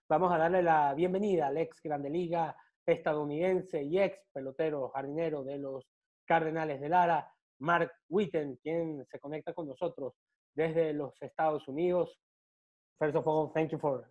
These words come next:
accepting the invitation, Mark, and it's a pleasure for me to having you today. Uh, the first question I, I have for you is, what are you doing right now? I, I, I know that you own your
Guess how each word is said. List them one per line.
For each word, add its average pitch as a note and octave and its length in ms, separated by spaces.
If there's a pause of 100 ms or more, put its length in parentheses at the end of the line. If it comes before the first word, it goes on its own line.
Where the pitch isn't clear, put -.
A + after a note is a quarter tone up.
accepting C#3+ 360
the D3+ 60
invitation, D3+ 580
Mark, D#3+ 380
and C3+ 160 (540)
it's C3 140
a C#3+ 60
pleasure D#3+ 420
for D3 160
me D3+ 320
to C3+ 280
having D3 260
you D3 100
today. D3+ 500 (640)
Uh, A2+ 220
the A#2+ 120
first C#3 200
question D#3 320
I, C3 160 (260)
I C3 40
have C#3+ 180
for C3+ 120
you C#3+ 200
is, D3 140
what B2+ 200
are C3+ 120
you C#3 120
doing C#3+ 240
right C#3 160
now? D3 140
I, C#3+ 160 (120)
I, B2+ 260
I C#3+ 60
know E3 140
that E3+ 140
you D#3+ 520 (160)
own D#3+ 280
your C#3 440